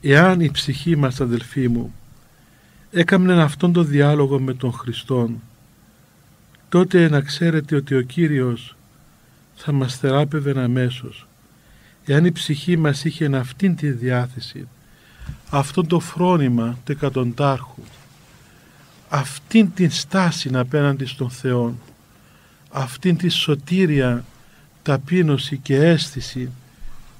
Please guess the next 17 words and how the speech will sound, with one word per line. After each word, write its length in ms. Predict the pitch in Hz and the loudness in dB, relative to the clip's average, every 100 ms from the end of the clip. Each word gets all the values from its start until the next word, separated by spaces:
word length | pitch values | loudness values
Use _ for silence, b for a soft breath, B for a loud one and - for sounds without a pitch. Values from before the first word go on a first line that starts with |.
| - | -2
της 260 | 143 131 | 0 0
μετανοίας, 840 | 147 139 135 127 160 202 202 202 - - B B B B B B - | 0 0 2 2 4 2 0 -4 -10 -14 B B B B B B 2
τότε 360 | 165 160 160 | 4 4 4
ο 60 | 139 | 4
Κύριος 680 | 127 175 165 151 143 - - | 4 2 4 4 2 -4 -14
αμέσως 600 | - 139 139 156 147 131 | -4 0 2 2 0 -6
θα 120 | - 123 | -6 -6
θεράπευε 760 | 127 120 127 123 123 120 131 - B B B B B B - | -2 0 0 0 -6 -6 -10 -12 B B B B B B -4
την 220 | 147 135 | 0 4
ενεκρωμένη 920 | 135 135 131 131 127 135 151 143 123 123 | 4 4 2 2 4 6 6 6 4 0
και 180 | - | -4
παραλυτική 1040 | 127 131 123 120 123 123 117 - 143 123 113 - b b b b b | -2 0 0 0 -2 -6 -8 -2 0 0 -6 -14 b b b b b
και 140 | - | 0
δεινώς 440 | 139 135 135 147 123 | 2 4 6 6 4
βασανιζομένη 840 | 131 131 127 120 - 123 123 120 | 0 0 0 0 0 0 2 2
ψυχή 440 | 113 - - - 113 | -2 -6 -14 -6 -4
μας. 360 | 113 - - | -4 -10 -20